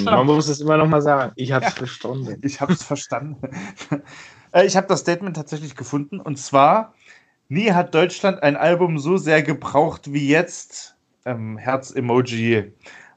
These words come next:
Speaker 1: Maskulinas bleibt zu Hause und pumpt Atlantis, so heißt das neue Album von Flizzy, schon am zwanzigsten März Mitternacht. Yeah, also eine
Speaker 2: Das
Speaker 1: Woche,
Speaker 2: ist morgen.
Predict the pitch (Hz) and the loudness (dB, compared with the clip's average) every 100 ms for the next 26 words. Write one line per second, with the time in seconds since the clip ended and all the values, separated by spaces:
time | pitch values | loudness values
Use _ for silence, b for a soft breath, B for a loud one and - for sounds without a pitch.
0 | - 139 - - 170 160 180 180 180 - | 2 2 2 -4 -2 0 4 4 4 0
1 | 147 151 - - 160 120 160 170 175 147 | 2 2 0 -4 -2 2 2 2 -2 -4
2 | - 165 170 131 135 160 160 214 214 - | -6 -8 -2 -4 2 2 2 -2 -4 -2
3 | 135 131 139 165 143 151 147 151 165 160 | 0 0 -2 -10 -4 -2 0 -2 -4 -2
4 | 175 - 165 156 180 208 B B B B | -2 -2 -6 -2 -2 -2 B B B B
5 | - 175 147 156 143 - 139 147 175 - | 2 2 4 2 2 0 0 0 -6 -6
6 | - 131 123 127 - 123 139 139 127 101 | -6 0 2 2 -4 -2 -2 0 0 2
7 | 95 95 - - _ _ _ _ _ _ | -2 -4 -20 -20 _ _ _ _ _ _
8 | _ _ _ _ _ _ _ _ _ - | _ _ _ _ _ _ _ _ _ -4
9 | 151 202 131 117 131 143 156 190 202 185 | 4 6 6 4 0 0 2 2 4 4
10 | 180 175 180 170 175 131 110 | 4 2 2 4 4 4 0